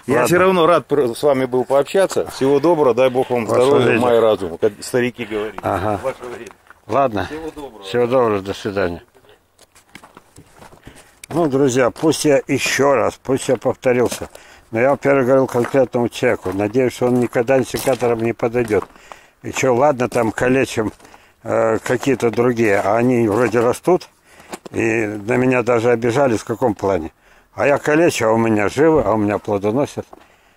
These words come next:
Speaker 2: Ну, с яблонями уже понятно, до-, докалечились. На очереди теперь такая же болезнь поступает к грушам. Грушам.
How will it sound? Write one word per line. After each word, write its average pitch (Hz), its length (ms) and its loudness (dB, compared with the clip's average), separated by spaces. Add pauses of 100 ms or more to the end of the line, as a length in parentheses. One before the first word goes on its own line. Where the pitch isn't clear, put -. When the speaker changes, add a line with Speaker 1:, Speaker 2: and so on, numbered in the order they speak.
(180)
Speaker 2:
Ну, 139 140 -2
с - 80 -12
яблонями 131 600 0
уже 113 260 0
понятно, 107 520 -2 (160)
до-, 95 280 -4
докалечились. 107 880 -4 (640)
На 101 140 0
очереди 110 680 0 (240)
теперь 113 280 -2
такая 120 320 0
же 110 60 -2
болезнь 107 280 0
поступает 101 600 -4
к 90 40 -16
грушам. 120 540 -2 (1200)
Грушам. 110 640 0